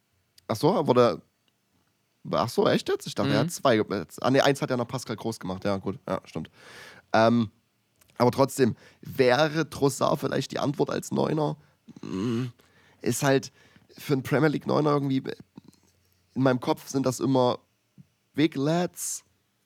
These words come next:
Speaker 2: Mhm.
Speaker 1: groß. Ähm, er ist halt eher so ein kleiner, wendiger Typ.
Speaker 2: Ja,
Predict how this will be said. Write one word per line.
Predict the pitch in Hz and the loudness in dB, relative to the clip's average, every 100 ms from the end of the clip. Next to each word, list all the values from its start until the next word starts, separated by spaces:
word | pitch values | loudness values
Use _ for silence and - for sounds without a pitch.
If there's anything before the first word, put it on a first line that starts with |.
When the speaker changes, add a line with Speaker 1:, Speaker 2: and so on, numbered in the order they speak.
| - | -4
Speaker 2:
Mhm. | 147 135 | 0 2
Speaker 1:
groß. | 131 135 165 165 - - _ - _ _ _ _ | 4 6 6 4 -4 -16 _ -20 _ _ _ _
Ähm, | 120 123 123 123 123 120 - _ _ _ _ _ _ _ _ _ _ _ - | 4 6 6 4 2 -2 -6 _ _ _ _ _ _ _ _ _ _ _ -8
er | 127 | -4
ist | 135 | -4
halt | 147 - | -4 -4
eher | 139 | -2
so | 147 | -2
ein | 131 | -2
kleiner, | 143 139 120 | 0 2 2
wendiger | 131 151 120 110 | 2 2 2 2
Typ. | - - 113 98 - - | 0 -8 -6 -6 -12 -8
Speaker 2:
Ja, | 120 123 123 185 | 0 2 2 0